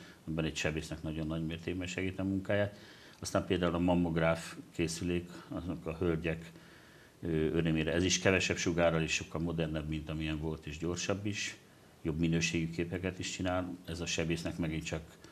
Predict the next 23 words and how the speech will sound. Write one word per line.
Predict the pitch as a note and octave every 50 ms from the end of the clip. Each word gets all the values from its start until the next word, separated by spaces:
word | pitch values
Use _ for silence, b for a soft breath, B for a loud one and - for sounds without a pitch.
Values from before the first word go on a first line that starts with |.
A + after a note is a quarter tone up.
| B B B B B B B B B -
ö, | E3 D#2+ D#2+ D#2+ D#2 D2+ D#2 D2+ D2+
nekem | - E2+ D#2+ D#2+ - - D#2 E2
is, | E2 E2 - -
meg | - D#2 D2 D2
a, | D2+ D#2 - E2 E2+ E2
a | F2+ F2 F2 E2+ F#2+ E2+ D#2 -
betegnek | F2 F2 E2+ - F2+ E2 E2 D#2+ E2
is | E2+ - -
rettentően | E2 D#2+ E2 - F2 D#2+ - - E2+ D#2+
jó | E2 E2 E2 D#2+
dolog, | D2+ D#2+ D2+ D2+ D2+
hogy | - - D#2 D2 - - - - - - - - - - - - - - - - -
nem | - F2 E2+ E2+
egészen | E2 D#2+ D#2+ E2 - - - D#2+
nagy | E2+ F#2+ F#2
sugármennyiség | - - G2 F#2 F#2 F2 F2 F2 F2 F2 F2 - - - E2+ E2
mellett, | E2 E2 D#2+ D#2+ -
kicsi | - E2+ E2 - -
mellett, | F2 E2+ E2 D#2+ D#2+ D#2 D2 - -
és | - -
egy | - D#2
olyan | E2 E2 D#2 D2+
látható | D#2 D#2 D2+ D2 - D#2 D2+ - E2 E2 D#2+ D#2+